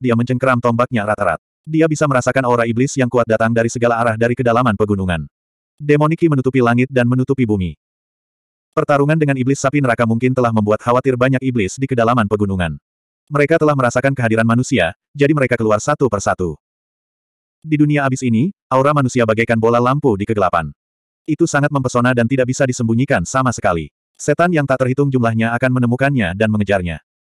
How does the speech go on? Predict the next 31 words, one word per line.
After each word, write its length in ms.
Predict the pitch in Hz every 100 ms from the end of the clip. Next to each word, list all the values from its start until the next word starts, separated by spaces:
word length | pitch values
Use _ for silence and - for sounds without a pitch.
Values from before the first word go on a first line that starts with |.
| _ _ _
Gemuruh 400 | 147 143 143 175
gelombang-gelombang. 880 | 151 135 135 147 131 117 95 82 76 _ _ _ _ _ _ _
Dalam 300 | 147 143 175
sekejap 260 | 170 131 123
mata, 400 | 120 117 107 160 _
puluhan 240 | 147 151 160
ribu 160 | 147
setan 240 | 131 123 123
jahat 240 | 113 110
terbang 240 | 131 127 127
keluar 240 | 120 117
dari 220 | 107 113
kedalaman 420 | 120 113 120 117
pegunungan. 460 | 101 101 95 90 80 - _ _ _ _ _ _ _ _
Ada 160 | 156 147
iblis 240 | 139 151
sapi 160 | 143 135
neraka, 400 | 120 113 110 143 - -
iblis 240 | 143 147 151
bertanduk 320 | 135 120 113
kambing, 400 | 131 123 101 135 _
iblis 320 | - 139 165 151
berkobar, 400 | 131 107 95 117 _ -
iblis 240 | 151 165
ular, 320 | 147 117 110 156 _
iblis 320 | 139 139 151
berbisa, 400 | 139 110 - 90 -
dan 160 | - 139
masih 320 | 123 135 127
banyak 240 | 101 98
lagi. 400 | 98 92 82 73